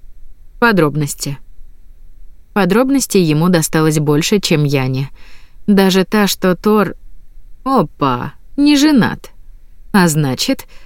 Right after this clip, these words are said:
чисто теоретически мог и умыкнуть девчонок. Связь с династией Вороновых? Вроде как есть. Какая-то он там семнадцатая родня. То ли его прабабка,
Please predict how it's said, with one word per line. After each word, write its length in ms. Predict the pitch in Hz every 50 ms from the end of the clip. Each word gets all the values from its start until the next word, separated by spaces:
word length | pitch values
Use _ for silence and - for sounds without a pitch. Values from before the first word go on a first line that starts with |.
| - - - -
чисто 380 | - - 277 240 - - 240 220
теоретически 840 | - 233 220 214 240 226 - 330 330 - 254 208 - - - 202
мог 300 | 190 208 226 240 - -
и 40 | 254
умыкнуть 580 | 254 254 262 294 320 - - 220 170 147 143
девчонок. 720 | 143 156 151 - - - 160 135 131 135 135 - - - - - - - - - - - - - - - - - - - -
Связь 480 | - - - 185 175 175 170 160 151 -
с 120 | - -
династией 640 | - 175 170 170 170 156 151 - - - 165 156 151
Вороновых? 680 | 139 147 147 143 147 156 170 175 185 180 - - - - - - - - - - - - - - - - - - - -
Вроде 400 | - 214 214 233 247 247 220 254
как 240 | - 269 254 - -
есть. 500 | 196 160 139 131 123 127 - - - - - - - - - - - - - -
Какая-то 720 | - 220 208 - - 226 226 226 208 180 - - 175 170
он 200 | 170 170 170 165
там 220 | - 180 175 170 165
семнадцатая 840 | - - 185 180 180 180 175 170 - - 190 165 - 175 170 170 170
родня. 480 | 180 180 175 160 156 143 135 135 135 - - - - - - - - - - - - - -
То 100 | - 247
ли 140 | 240 233 196
его 180 | 175 165 165 151
прабабка, 720 | - 175 151 147 147 175 220 247 - - - - 190 180